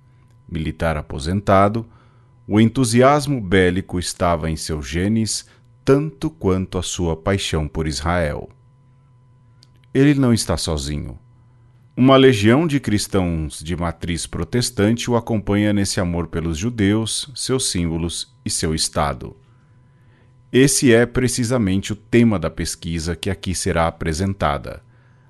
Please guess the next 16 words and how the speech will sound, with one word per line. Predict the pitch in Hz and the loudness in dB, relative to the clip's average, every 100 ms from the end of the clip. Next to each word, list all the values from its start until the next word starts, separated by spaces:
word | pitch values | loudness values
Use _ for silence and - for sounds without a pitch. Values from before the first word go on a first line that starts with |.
| _ | _
a | - 85 | -6 -4
judeofilia | 80 85 110 151 143 135 123 - 131 95 95 95 | -4 -2 2 4 6 6 4 2 0 2 2 2
dos | 92 90 - | 2 -2 -4
protestantes, | - 87 - 92 - 85 76 73 64 - - _ _ _ _ | -4 -4 -4 -4 -4 -4 -6 -8 -12 -10 -12 _ _ _ _
entendida | 104 110 131 120 98 131 127 | -2 0 2 2 2 0 0
como | 127 127 117 113 | -2 2 4 4
uma | 113 104 95 80 - _ _ | 4 4 2 -2 -10 _ _
paixão | - 90 82 - 95 120 | 2 2 0 -2 0 0
por | 123 113 92 | -2 -6 -8
tudo | - - 147 170 | -10 -2 -2 -2
o | 165 | -6
que | - | -6
está | 127 - 104 98 95 - - | -6 -2 0 0 -2 -12 -14
relacionado | - 101 135 131 127 - 135 104 85 82 76 82 - _ | -2 2 4 4 0 -2 -2 0 0 0 -2 -6 -10 _
aos | 85 78 | 0 0
judeus. | 71 80 76 76 - - - - | -2 -6 -4 -6 -8 -12 -14 -14